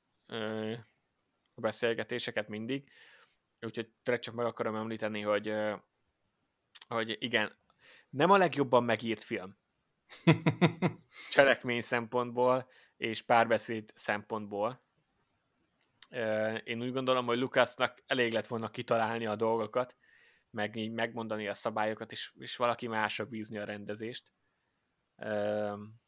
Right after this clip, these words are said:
Speaker 1: tehát, ö, senki nem fogja tőle elvenni, amit így kitalált, senki nem fogja elvenni tőle azt, amit a digitális moziért tett,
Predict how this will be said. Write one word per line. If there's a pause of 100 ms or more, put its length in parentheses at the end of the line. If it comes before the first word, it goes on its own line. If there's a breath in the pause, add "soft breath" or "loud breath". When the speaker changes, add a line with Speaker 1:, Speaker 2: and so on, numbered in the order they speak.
(680)
Speaker 1:
tehát,
ö,
senki
nem
fogja
tőle
elvenni,
amit
így
kitalált,
senki
nem
fogja
elvenni
tőle
azt,
amit
a
digitális
moziért
tett,